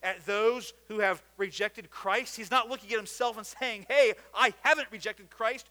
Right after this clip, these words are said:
What's wrong with you people? Get your act together." He looks at them with sorrow and pity and anguish. He's broken over their rejection. It's a tragedy.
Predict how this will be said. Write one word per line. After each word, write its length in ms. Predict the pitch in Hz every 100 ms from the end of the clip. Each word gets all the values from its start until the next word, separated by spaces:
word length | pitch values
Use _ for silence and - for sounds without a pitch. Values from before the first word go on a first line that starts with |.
| _ _
What's 180 | 240 220
wrong 240 | 269 294
with 80 | 220
you 60 |
people? 260 | 214 226 226
Get 220 | 208 254
your 120 | 226
act 220 | 196 214 -
together." 680 | 160 180 269 170 151 175 _ _ _ _ _ _ _ _ _
He 100 | 175
looks 200 | 233 -
at 80 | 208
them 120 | 175
with 100 | -
sorrow 560 | - - 294 302 165 - _ _ _ _ _ _ _ _ _
and 100 | _ -
pity 420 | 311 - 175 92 _ _ _ _ _ _
and 80 | 139 _
anguish. 880 | 202 240 175 _ - - - - - _ _ _
He's 220 | 185 131
broken 520 | _ 165 254 330 208 - _ _ _ _ _
over 220 | 170 156 143
their 340 | 139 127 117 _ _ 135
rejection. 560 | 120 135 113 - - _ _ _ _ _ _ _
It's 80 | -
a 40 |
tragedy. 540 | - - 185 233 233